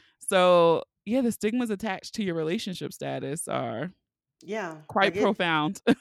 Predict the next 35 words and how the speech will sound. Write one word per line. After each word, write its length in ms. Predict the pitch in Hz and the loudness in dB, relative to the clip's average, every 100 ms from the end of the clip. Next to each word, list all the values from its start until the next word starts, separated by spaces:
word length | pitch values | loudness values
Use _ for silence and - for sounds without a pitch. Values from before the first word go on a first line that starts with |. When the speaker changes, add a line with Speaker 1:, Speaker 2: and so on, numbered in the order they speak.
| 403 - 330 170 | 4 6 4 2
Speaker 2:
Yeah, 460 | 214 247 175 151 147 | -4 -4 -4 -4 -8
I 140 | - 170 | -6 -6
get 380 | 175 190 175 - | -4 -4 -6 -10
treated 360 | - 196 185 | -10 -6 -6
differently, 460 | 180 208 202 180 170 | -6 -6 -6 -4 -4
and 100 | 165 | -6
I 80 | 165 | -6
understand 500 | 165 165 160 165 156 | -6 -8 -8 -8 -8
that 140 | 156 151 | -8 -8
difference, 400 | 202 226 202 185 | -8 -6 -8 -6
but 140 | 160 | -6
one 160 | 175 233 | -6 -6
of 80 | |
the 80 | 196 | -8
things 280 | 190 180 180 | -8 -8 -4
I 80 | 170 | -4
want 220 | 165 165 | -4 -8
people 180 | 185 170 | -10 -10
to 60 | - | -10
understand 460 | 156 151 175 185 | -10 -10 -8 -8
when 100 | 170 | -8
it 80 | 147 | -10
comes 200 | 165 160 | -12 -14
to 120 | - | -12
my 200 | 156 143 | -12 -12
work 580 | 143 147 185 175 - _ _ _ _ _ _ _ _ | -10 -8 -6 -6 -8 _ _ _ _ _ _ _ _
is 240 | - 180 156 | -8 -6 -4
that 500 | 160 151 90 - - _ _ _ - | -4 -4 -8 -14 -20 _ _ _ -8
I 560 | 190 202 220 220 214 - | -2 -2 -2 -6 -10 -8
am 180 | 180 170 | -6 -4
good 180 | 175 | -4
at 120 | 165 151 | -4 -6
what 140 | 156 | -8
I 160 | 147 147 | -8 -10
do 580 | 143 160 190 220 247 | -10 -8 -6 -8 -10